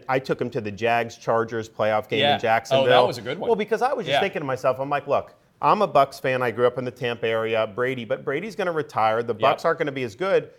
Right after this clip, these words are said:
Speaker 1: Jags have a young
Speaker 2: Trevor
Speaker 1: quarterback.
Speaker 2: Lawrence is a
Speaker 1: So if
Speaker 2: stud.
Speaker 1: my son's getting into sports, if he's getting into football, he can follow the Jags. So we did it, and, and that was a great comeback, and so he had a good time.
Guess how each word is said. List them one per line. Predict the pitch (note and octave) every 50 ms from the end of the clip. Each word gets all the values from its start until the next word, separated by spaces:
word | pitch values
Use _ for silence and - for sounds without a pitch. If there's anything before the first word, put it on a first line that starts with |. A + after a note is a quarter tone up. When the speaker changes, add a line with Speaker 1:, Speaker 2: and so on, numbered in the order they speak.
| _ _ _ _ -
Speaker 1:
Jags | - F#3+ F3+ G#3+ A#3 A3+ -
have | F#3 E3 D3
a | C#3
young | B2 B2 C#3 E3+ F#3+
Speaker 2:
Trevor | F3+ -
Speaker 1:
quarterback. | G3 F#3 F3+ F3+ F#3 F3+ F3 F3 F3+ F#3 -
Speaker 2:
Lawrence | - - A2 - -
is | -
a | F#2+
Speaker 1:
So | - E3
if | D3+
Speaker 2:
stud. | D3 G#2
Speaker 1:
my | F3+ G#3+
son's | A#3 - - A#3+ A#3+ G#3 E3+
getting | G#3 G3+ F#3+ F#3
into | E3+ E3 C#3+
sports, | - - - - - - G#3 B3 A3 G3+ F3+ -
if | D3+ C3+
he's | E3+ G3 -
getting | A3+ A3 G#3+
into | F#3 E3+
football, | - A3 B3 A#3 - D#3+ D3
he | C#3 D3 C#3+
can | - -
follow | - D#3 C3+ C3 B2+
the | A#2+
Jags. | A#2 D#3+ E3+ D#3+ C3+ - -
So | C#3 A#2+
we | A#2+
did | A2+ A2+ D#3+ D#3 C#3
it, | A#2+ B2+
and, | B2+
and | C#3+ D#3+ D3+ D#3 E3+ E3 F3
that | F#3+ G#3
was | E3+ B2
a | B2
great | G#2+ C3+ C#3+ B2 - -
comeback, | - F#3 F#3 D3 B2 A2+ -
and | B2+ A2+
so | A#2 C3+
he | D#3
had | D#3+ C#3+
a | C3
good | A#2+ A2+ G#2 -
time. | C3 A#2+ A2 G2+